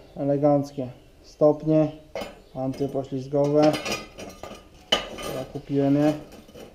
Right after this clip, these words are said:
Dociąłem też sobie już profile na drabinkę. Tutaj będzie to w ten sposób. Wszystko zaciąłem pod kątem dwadzieścia trzy stop-, dwadzieścia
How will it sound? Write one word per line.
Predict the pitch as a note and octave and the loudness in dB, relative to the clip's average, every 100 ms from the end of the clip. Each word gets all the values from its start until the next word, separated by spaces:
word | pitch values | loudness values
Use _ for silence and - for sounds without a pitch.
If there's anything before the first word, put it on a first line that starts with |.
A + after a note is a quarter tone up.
| - - - - - - - - - - - - | -20 -20 -20 -20 -20 -20 -20 -20 -20 -20 -16 0
Dociąłem | E3+ E3+ F#3 E3+ | 2 8 8 8
też | D#3+ D3+ | 6 4
sobie | D#3+ D3+ D3 | 4 6 8
już | D3 C#3+ - - - - - - - - - - | 8 4 -4 0 4 4 2 -10 -20 -20 -14 -4
profile | C#3+ C#3+ F3+ F3+ E3+ E3 E3 - - - - - - - - | 2 2 4 6 8 6 2 -10 -20 -20 -20 -20 -20 -20 -8
na | C#3+ | -4
drabinkę. | C#3 D3 D3 D#3 D3+ D#3 D3+ D3 - - - - - - - - - - - - | 2 4 4 2 2 4 2 2 -8 -20 -20 -20 -12 -8 -8 -8 -16 -20 -20 -14
Tutaj | D3+ C3+ C3 | -10 -4 -4
będzie | C3 C3 C3 | -2 -2 -4
to | B2+ | -8
w | A#2 | -10
ten | C#3 C#3 | -4 -4
sposób. | - C#3+ C#3 D3+ C#3 - - - - - - - - | 0 2 2 0 -2 -4 -20 -20 -20 -20 -20 -20 -14
Wszystko | C#3+ - C#3 | -14 -8 -8
zaciąłem | C3 B2+ C#3+ C3+ | -6 -2 0 0
pod | C3 - | -4 -4
kątem | C#3+ C#3 C#3 | -2 0 -2
dwadzieścia | B2+ C3+ C3 C#3 | 0 0 0 -6
trzy | - C3 | -10 -12
stop-, | - D3 C#3+ - | -4 0 0 0
dwadzieścia | - D3 D3+ - - C#3+ C3+ | 0 4 4 0 -4 2 2